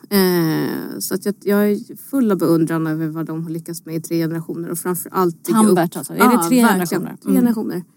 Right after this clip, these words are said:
Speaker 2: Wow.
Speaker 1: Och verkligen byggt upp ett så starkt varumärke.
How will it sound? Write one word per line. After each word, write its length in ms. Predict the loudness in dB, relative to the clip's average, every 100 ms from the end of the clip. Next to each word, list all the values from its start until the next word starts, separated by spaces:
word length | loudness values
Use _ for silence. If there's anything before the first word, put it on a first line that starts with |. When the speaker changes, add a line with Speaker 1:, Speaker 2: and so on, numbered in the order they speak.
| _ _ _ _ _
Speaker 2:
Wow. 220 | -14 -12 -2
Speaker 1:
Och 180 | 0
verkligen 380 | 2 0 -2 -4
byggt 200 | -4 -2
upp 180 | -2 -4
ett 60 | -4
så 120 | -4
starkt 340 | -2 -6 -6
varumärke. 520 | -6 -2 -2 0 0